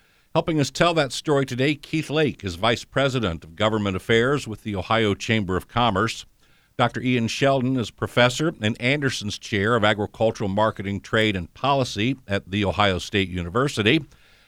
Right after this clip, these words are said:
And Tad Nicholson is the Executive Director of the Ohio Corn and Wheat Growers Association. Gentlemen, welcome to the show. And, and, uh,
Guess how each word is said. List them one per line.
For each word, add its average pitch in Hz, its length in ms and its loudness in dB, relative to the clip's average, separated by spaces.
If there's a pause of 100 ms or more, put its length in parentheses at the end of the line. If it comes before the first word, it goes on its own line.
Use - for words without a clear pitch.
And 98 100 -8
Tad 127 260 2
Nicholson 143 540 2
is 123 160 0
the 110 140 0
Executive 104 560 0
Director 113 500 0
of 104 160 2
the 104 120 0
Ohio 120 440 0
Corn 113 580 0
and 104 200 0
Wheat 104 240 0
Growers 95 500 0
Association. 92 960 -2
Gentlemen, 170 460 0 (320)
welcome 147 360 2
to 143 100 2
the 127 100 0
show. 151 480 2
And, 110 200 2
and, 113 380 2
uh, 107 160 4